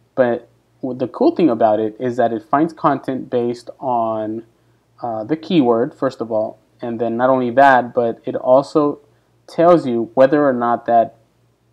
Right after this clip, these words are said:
particular article has been used more than once on any other site. So what you want to do now is click on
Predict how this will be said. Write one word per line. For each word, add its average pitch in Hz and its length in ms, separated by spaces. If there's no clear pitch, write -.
particular 156 680
article 147 400
has 127 360
been 117 240
used 123 560
more 123 240
than 113 240
once 117 380
on 117 260
any 120 240
other 101 180
site. - 520
So - 160
what 127 160
you 135 100
want 160 140
to 156 60
do 147 100
now 139 340
is 123 200
click 127 380
on 120 200